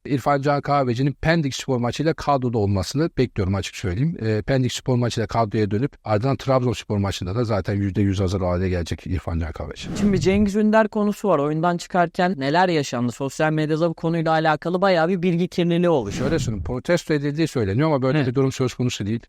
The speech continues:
Speaker 1: E, orada zaten Ankara Gücü taraftarları Fenerbahçe serbest vuruş kullanacak, onu protesto edileceği oyundan çıkarken.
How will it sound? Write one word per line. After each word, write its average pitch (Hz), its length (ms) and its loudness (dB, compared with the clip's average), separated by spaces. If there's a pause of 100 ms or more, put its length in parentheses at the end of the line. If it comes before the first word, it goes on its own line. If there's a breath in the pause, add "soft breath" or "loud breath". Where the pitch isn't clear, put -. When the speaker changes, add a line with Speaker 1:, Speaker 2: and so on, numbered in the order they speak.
Speaker 1:
E, 95 80 -10
orada 113 300 -2
zaten 123 240 0
Ankara 120 320 0
Gücü 110 200 0
taraftarları 113 760 0 (100)
Fenerbahçe 120 320 -2
serbest 113 400 -2
vuruş 101 140 -2
kullanacak, 90 460 -4
onu 123 200 2
protesto 87 440 -4
edileceği 85 320 -2
oyundan 87 280 -2
çıkarken. 82 500 -6